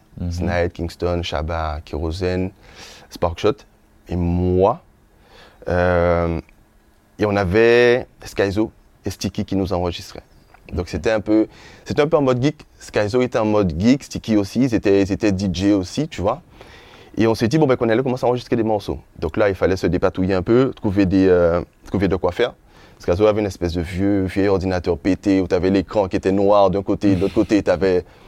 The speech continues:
Speaker 2: vite fait de l'image. On a récupéré Acid. On avait un, un vieux micro, c'était un Behringer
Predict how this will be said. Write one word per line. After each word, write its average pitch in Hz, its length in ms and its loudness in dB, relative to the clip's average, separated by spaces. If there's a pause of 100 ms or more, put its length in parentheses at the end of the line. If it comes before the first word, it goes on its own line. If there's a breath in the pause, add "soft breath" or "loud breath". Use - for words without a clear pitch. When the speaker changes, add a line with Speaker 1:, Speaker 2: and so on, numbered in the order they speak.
(140 loud breath)
Speaker 2:
vite 123 260 0
fait - 140 0
de 107 100 2
l'image. 127 520 0 (100)
On 92 100 -2
a 98 60 2
récupéré 92 640 0 (260)
Acid. 120 440 -4 (960 soft breath)
On 90 120 -2
avait 90 300 2
un, 90 640 0 (100)
un 95 100 -6
vieux 92 280 -2
micro, 104 400 -4
c'était 101 240 -6
un 95 40 -2
Behringer 95 580 0